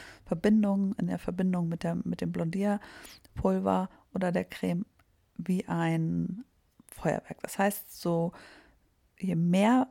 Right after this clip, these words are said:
Wasserstoffperoxid da drin ist, umso steiler steigt die Kurve sofort am Anfang. Also nur mal als Beispiel neun Prozent, das war früher so eine gängigen Blond-,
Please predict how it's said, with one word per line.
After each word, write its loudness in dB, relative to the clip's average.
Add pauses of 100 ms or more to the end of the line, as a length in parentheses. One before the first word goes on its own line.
Wasserstoffperoxid 0
da 0
drin 0
ist, -2
umso -2
steiler 2
steigt -2
die -10
Kurve -2
sofort 0
am -2
Anfang. -4 (720)
Also -4
nur 2
mal 2
als -4
Beispiel 0
neun 4
Prozent, -2
das -10
war 0
früher 0
so -6
eine -2
gängigen -2
Blond-, -4